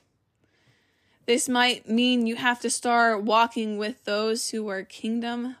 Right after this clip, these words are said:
mindset based, which means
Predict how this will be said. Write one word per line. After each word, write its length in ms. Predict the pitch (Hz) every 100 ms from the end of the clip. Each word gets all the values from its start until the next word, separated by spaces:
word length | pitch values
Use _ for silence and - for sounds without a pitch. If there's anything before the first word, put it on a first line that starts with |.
| -
mindset 680 | 196 202 208 - - - - _ _ -
based, 500 | 185 214 - - - _ _ _ - _
which 200 | 208 226
means 400 | 233 233 226